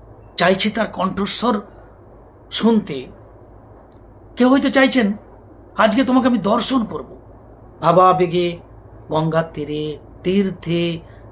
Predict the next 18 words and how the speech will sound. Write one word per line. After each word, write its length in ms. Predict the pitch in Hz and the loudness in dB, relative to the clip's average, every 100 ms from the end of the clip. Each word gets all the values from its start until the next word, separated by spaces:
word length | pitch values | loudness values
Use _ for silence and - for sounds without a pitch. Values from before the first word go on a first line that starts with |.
| - | -16
জঙ্গলের 640 | - 151 151 151 160 160 160 | -8 -6 -4 0 0 0 -2
মধ্যে, 560 | 151 - - 147 147 160 | -4 -8 -10 -10 -10 -12
কোনো 180 | - 220 | -8 -6
গাছের 380 | 156 170 220 208 | -6 -6 -6 -6
গোড়ায় 360 | 185 175 180 185 - - - | -2 -2 -2 -6 -20 -20 -16
বা 600 | 127 135 170 180 170 170 - - - - | -6 2 4 6 4 2 -10 -20 -20 -16
বাড়ির 340 | 131 127 135 131 - - - - - - | -12 -8 -8 -10 -16 -20 -20 -20 -20 -16
ঠাকুর 260 | - 185 | -10 -8
ঘরে। 220 | 160 156 180 - - - - - - - - - - - | -8 -12 -14 -20 -20 -20 -20 -20 -20 -20 -20 -20 -18 -2
অনেক 240 | 220 285 | 0 0
প্রচেষ্টা 360 | 247 240 247 247 | -2 -6 -6 -4
সত্ত্বেও 500 | 240 240 - 165 151 - - - | -6 -6 -4 -4 -4 -16 -16 -2
আপনার 260 | 202 240 | 0 0
সামনে 300 | 226 226 233 | 0 2 4
হয়তো 180 | 226 226 | 2 0
কেউ 120 | 226 | -4
ভিক্ষুক 500 | 196 139 156 - 226 | -6 -6 -8 -6 -6
এলো, 220 | 220 208 | -6 -8